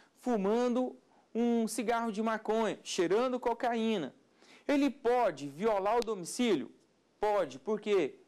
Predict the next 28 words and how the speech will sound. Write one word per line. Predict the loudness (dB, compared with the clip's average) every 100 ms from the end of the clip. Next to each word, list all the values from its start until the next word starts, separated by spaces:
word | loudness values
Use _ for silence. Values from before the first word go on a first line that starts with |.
| _
há | -4
um | -4
flagrante | -2 -2 0 0 0 0 0 0 -2 _ _ _ -14
delito. | -2 0 0 -4 -10 -20 _ _ _ _ _ _ _ _ _ _ _ _ _
Aí | -4 -2
eu |
pergunto: | 0 0 2 -2 -4 -12 _ _ _ _ _ -6
mas | -2 0
é | 0
possível | 0 -2 0 0 2 2
a | -2
prisão | -2 -2 0 0
em | 0
flagrante | 0 0 0 0 0 0 -4 -12 _ _ _ _ _ -20 _ _ _ _
para | -2 0 0 2 4 4 2
o | 0 2
autor | 2 -2 -2 0 0 0
do | -6
crime | -4 -4 -2 0
do | -2
artigo | -4 -8 -10
vinte | -6 -8 -2
e |
oito | 2 2 0 -2
da | -2
Lei | -2
de | -4
Drogas | -2 0 0 0 -6 -14